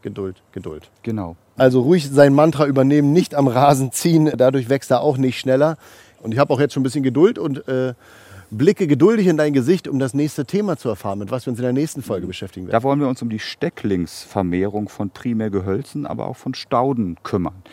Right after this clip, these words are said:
Speaker 2: Wenn man zum Beispiel Pflanzen, die man bei Nachbarn gesehen hat, bei Gärtnern,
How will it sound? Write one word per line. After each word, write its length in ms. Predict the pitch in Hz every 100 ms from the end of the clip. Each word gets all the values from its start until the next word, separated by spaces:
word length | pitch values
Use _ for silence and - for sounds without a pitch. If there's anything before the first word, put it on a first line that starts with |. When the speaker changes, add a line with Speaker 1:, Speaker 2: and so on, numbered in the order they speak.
| - - -
Speaker 2:
Wenn 140 | 107
man 160 | 123 117
zum 160 | 117
Beispiel 440 | 110 107 107 - 104
Pflanzen, 540 | - 104 107 120 -
die 100 | 98
man 240 | 98 95 90
bei 80 |
Nachbarn 540 | 90 95 - - 98 90
gesehen 460 | 92 90 87 87 -
hat, 200 | 92 - -
bei 260 | 92 95 95
Gärtnern, 560 | - 123 127 107 101